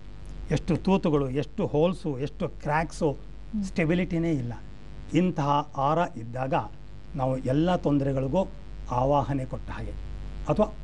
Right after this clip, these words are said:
Speaker 1: ಆಹ್ವಾನ ಕೊಟ್ಟ ಹಾಗೆ. ಹೀಗೆ ನಮ್ಮ ಆರ ಬಹಳ ಬಹಳ ಮುಖ್ಯ. ನೋಡಿ, ಯಾವಾಗ ಈ ಥರ ನಮಗೆ ಉದಾಹರಣೆಗೆ ಇವಾಗ ಶಬ್ದ ಮಾಲಿನ್ಯದ ಬಗ್ಗೆ ಮಾತಾಡ್ತಿರೋದ್ರಿಂದ ಒಂದು ಉದಾಹರಣೆ ತಗೊಳ್ಳೋಣ.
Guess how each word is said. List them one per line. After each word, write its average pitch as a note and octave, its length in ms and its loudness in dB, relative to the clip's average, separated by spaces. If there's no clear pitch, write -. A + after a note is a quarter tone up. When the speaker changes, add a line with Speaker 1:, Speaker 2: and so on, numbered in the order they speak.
Speaker 1:
ಆಹ್ವಾನ D3 440 4
ಕೊಟ್ಟ - 320 -6
ಹಾಗೆ. - 340 -10
ಹೀಗೆ D#3+ 340 6
ನಮ್ಮ D3+ 140 4
ಆರ D#3+ 180 6
ಬಹಳ B2+ 260 2
ಬಹಳ B2 260 0
ಮುಖ್ಯ. B2 380 -4
ನೋಡಿ, F3 200 6
ಯಾವಾಗ G3 460 4
ಈ F3 60 -4
ಥರ E3 180 0
ನಮಗೆ D#3+ 400 2
ಉದಾಹರಣೆಗೆ E3+ 500 6
ಇವಾಗ D3+ 260 -4
ಶಬ್ದ D#3 260 -4
ಮಾಲಿನ್ಯದ F3 520 2
ಬಗ್ಗೆ D3+ 220 2
ಮಾತಾಡ್ತಿರೋದ್ರಿಂದ C3+ 760 0
ಒಂದು G#3+ 200 6
ಉದಾಹರಣೆ D#3 340 4
ತಗೊಳ್ಳೋಣ. G2+ 320 -10